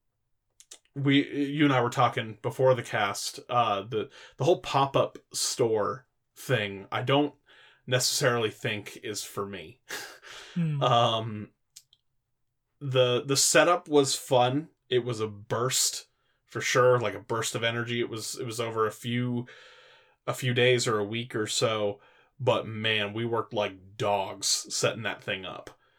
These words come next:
Speaker 1: Uh, and it was, uh, my first day. Uh, I was there at nine. I was nine to five that day, and we got just the walls set up.
Speaker 2: Jeez.
Speaker 1: Yeah,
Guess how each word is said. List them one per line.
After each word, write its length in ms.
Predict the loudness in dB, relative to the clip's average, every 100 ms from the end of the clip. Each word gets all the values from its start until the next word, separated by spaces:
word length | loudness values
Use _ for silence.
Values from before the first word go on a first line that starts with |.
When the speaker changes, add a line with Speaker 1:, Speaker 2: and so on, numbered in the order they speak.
| _ _ _ _ -4
Speaker 1:
Uh, 480 | 0 2 2 0 -4 _
and 160 | -4 -2
it 80 | -2
was, 560 | -2 0 0 0 -2 -2
uh, 320 | 0 0 -4
my 140 | -6 -8
first 420 | 2 2 2 2
day. 540 | 4 4 4 -2 -4 -12 _ _ -6
Uh, 60 |
I 280 | -4 -2 -2
was 240 | -4 -10 -6
there 420 | -2 -2 0 -2
at 120 | -4
nine. 760 | -8 -8 -6 -6 -6 -8 -10 -8
I 80 | -8
was 140 | -8
nine 240 | -4 -4
to 80 | -4
five 480 | -4 0 2 0 -2
that 220 | -6 -4
day, 260 | -6 -6 -6
and 100 | -8
we 120 | -4
got 280 | -2 -2 -2
just 360 | 0 0 0
the 80 | -2
walls 600 | 0 0 0 -4 -6 -8 -8
set 280 | -4 -4 -4
up. 200 | -10 -14 _ _ _ _ _ _ _
Speaker 2:
Jeez. 500 | -10 -8 -8 -12 -20 _ _ _ -12
Speaker 1:
Yeah, 320 | -2 0